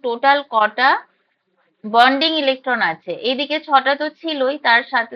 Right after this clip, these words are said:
দেখো এখানে আবার দুটো আছে, তাহলে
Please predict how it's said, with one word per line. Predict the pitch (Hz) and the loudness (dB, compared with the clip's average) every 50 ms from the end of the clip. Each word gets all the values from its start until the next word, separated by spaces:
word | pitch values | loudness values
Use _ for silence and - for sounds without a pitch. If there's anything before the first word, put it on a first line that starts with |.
| 240 247 | -6 -6
দেখো | 247 247 302 302 285 247 | -6 -4 -4 -4 -4 -4
এখানে | 226 247 254 233 233 233 226 226 | -6 -8 -10 -8 -6 -4 -4 -2
আবার | 220 247 285 392 480 - _ _ _ _ _ _ 240 214 | 0 0 0 0 -2 -6 _ _ _ _ _ _ -8 -6
দুটো | 262 277 269 285 269 233 196 175 | -6 -2 0 4 4 6 6 4
আছে, | 165 - _ - - - _ _ _ _ _ _ _ _ - | 2 -4 _ -20 -20 -20 _ _ _ _ _ _ _ _ 4
তাহলে | 233 240 254 262 262 277 | 4 6 6 6 4 2